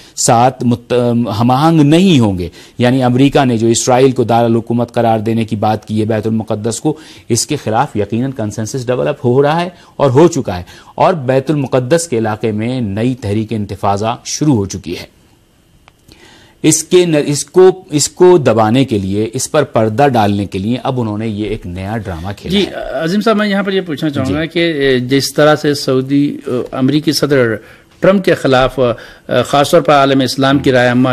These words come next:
Speaker 2: جو ہے وہ، اے، سراپا احتجاج ہے، اسی طریقے سے آپ نے دیکھا ہوگا کہ اردن میں
Speaker 1: جی ہاں۔
Speaker 2: فلسطین کے اندر سعودی عرب کے خلاف
Speaker 1: جی۔
Speaker 2: شدید مظاہرے ہوئے ہیں، اے، جہاں ٹرمپ کی تصویریں پھاڑی گئی، وہاں سعودی رہنماؤں اور حکام اور، اے، حکمرانوں کی بھی تصویریں پھاڑی گئیں۔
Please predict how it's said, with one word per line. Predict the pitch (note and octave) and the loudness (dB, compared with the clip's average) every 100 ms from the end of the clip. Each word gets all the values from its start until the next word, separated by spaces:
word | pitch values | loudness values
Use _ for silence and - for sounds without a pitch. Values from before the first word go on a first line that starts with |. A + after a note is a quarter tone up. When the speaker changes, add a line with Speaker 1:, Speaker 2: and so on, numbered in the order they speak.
| A#2+ | 0
Speaker 2:
جو | A#2 | 0
ہے | A#2+ | 0
وہ، | B2 A#2 - - _ | -2 -6 -8 -20 _
اے، | B2+ A#2+ A#2 | -2 0 0
سراپا | - B2+ B2 C3 | 2 2 2 0
احتجاج | A#2 A#2+ A#2 G#2+ A2 | 0 -2 0 0 0
ہے، | |
اسی | F#3+ F3+ E3 | -2 -4 -2
طریقے | D#3+ D#3 | 0 0
سے | E3 E3 | 0 2
آپ | D3 C3+ - | 2 2 0
نے | C#3+ | 0
دیکھا | B2+ B2+ C#3+ | 0 -2 0
ہوگا | C#3+ | 0
کہ | C#3+ - | 0 -2
اردن | C#3+ C#3+ C#3+ D3 | -2 -2 0 2
میں | B2+ A2 - - - | 2 0 -6 -14 -6
Speaker 1:
جی | G#2 | -2
ہاں۔ | A2+ C#3+ A3+ | 0 0 0
Speaker 2:
فلسطین | D#3 D#3 - F#3 F#3+ | 2 0 2 2 4
کے | E3+ | 4
اندر | E3 F#3+ F#3+ | 4 2 0
سعودی | - A3 A3 A#3 | 2 4 6 6
عرب | A#3+ C#4 - | 6 4 4
کے | A#3+ | 0
خلاف | - D#3 C3 B2+ | 2 2 2 2
Speaker 1:
جی۔ | A#2+ G#2+ - - | -4 -4 -10 -14
Speaker 2:
شدید | - E3 E3 E3 | -4 0 0 2
مظاہرے | E3 D3+ D3+ D3+ | 2 4 4 4
ہوئے | F3 | 4
ہیں، | G3+ - - - | 2 0 -10 0
اے، | E3+ E3 | 2 4
جہاں | E3+ F3+ F3+ F3+ - | 4 4 2 2 0
ٹرمپ | F3+ | 0
کی | F3+ | 2
تصویریں | F3 E3 E3 | -2 2 2
پھاڑی | D#3+ D3+ D3+ D#3 | 2 2 0 2
گئی، | G3 | 2
وہاں | G3 F3+ | 2 2
سعودی | E3 E3 E3+ E3 | 2 2 2 2
رہنماؤں | D#3 D#3+ E3 | 2 2 4
اور | F3 | 4
حکام | E3 E3+ E3 E3+ | 4 2 2 4
اور، | E3 E3 | 2 2
اے، | D#3+ - - - D3 D3 C#3 A#2+ C3 | 0 -12 -10 0 2 4 4 2 0
حکمرانوں | - C3+ C3 B2+ F3 E3 G3 | -2 -4 -4 0 2 2 0
کی | F#3+ | -2
بھی | F3+ | 0
تصویریں | E3 D#3 D3+ | 0 2 0
پھاڑی | - B2 | 0 -2
گئیں۔ | A#2+ | -2